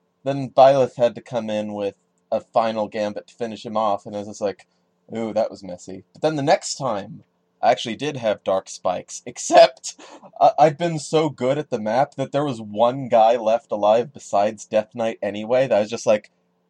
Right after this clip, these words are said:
"Okay, quick, paralyze that guy so he can't fight, so I can still use death spikes on this guy."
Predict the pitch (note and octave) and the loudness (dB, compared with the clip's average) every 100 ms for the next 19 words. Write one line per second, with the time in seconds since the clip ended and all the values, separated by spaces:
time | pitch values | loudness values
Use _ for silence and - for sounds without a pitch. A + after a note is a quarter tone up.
0 | - G#2+ G#2 - A2 - D#3 E3+ E3 D3+ | -12 -8 -6 -2 -2 2 4 8 8 6
1 | C#3+ C3+ C#3 C3+ B2 A#2+ C3 - C3+ B2 | 2 4 2 2 -4 -4 -6 0 0 0
2 | - A2 A#2 - C#3+ B2+ B2 G#2+ B2+ B2+ | -2 -10 -10 -8 -6 -6 -8 -2 0 0
3 | - A2+ G2+ - G2+ G2 - G#2 | 2 2 2 -2 -6 -4 2 4